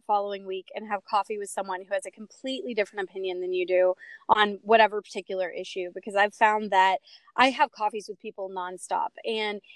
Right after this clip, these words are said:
it is something that, you know, sometimes we agree on some stuff and sometimes we disagree on a lot,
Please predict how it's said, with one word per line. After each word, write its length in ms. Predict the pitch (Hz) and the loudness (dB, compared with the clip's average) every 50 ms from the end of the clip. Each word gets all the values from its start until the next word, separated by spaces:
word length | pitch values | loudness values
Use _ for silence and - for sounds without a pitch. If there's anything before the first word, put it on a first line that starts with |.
| - _ - | -20 _ 2
it 120 | 254 262 262 | 2 4 4
is 160 | 277 254 - | 4 0 0
something 580 | - 262 226 226 214 - 226 220 220 214 190 196 | 2 2 2 2 2 0 0 0 0 -2 0 4
that, 280 | 196 190 190 190 - | 4 6 6 4 2
you 100 | - 226 | 0 -2
know, 100 | 226 214 | -2 -2
sometimes 400 | 214 - 285 269 277 277 254 226 | 0 0 0 2 2 0 -2 0
we 100 | 226 233 | 0 0
agree 380 | 220 196 - 214 214 220 220 214 | 0 0 0 0 0 2 2 0
on 220 | - 185 202 202 | 0 -2 -4 -6
some 220 | - - 233 247 262 | 0 0 0 0 0
stuff 300 | - - 302 339 359 - - - - | 0 4 4 4 4 2 -2 -4 -4
and 140 | 226 220 - | -4 -4 -4
sometimes 340 | 226 208 226 214 208 196 214 | -10 -8 -6 -6 -6 -6 -6
we 80 | 214 | -6
disagree 420 | 196 202 - 208 185 196 208 214 220 | -6 -6 -6 -6 -2 2 6 6 6
on 120 | 220 214 | 6 6
a 80 | 214 208 | 4 2
lot, 260 | 202 196 202 190 | 4 6 4 4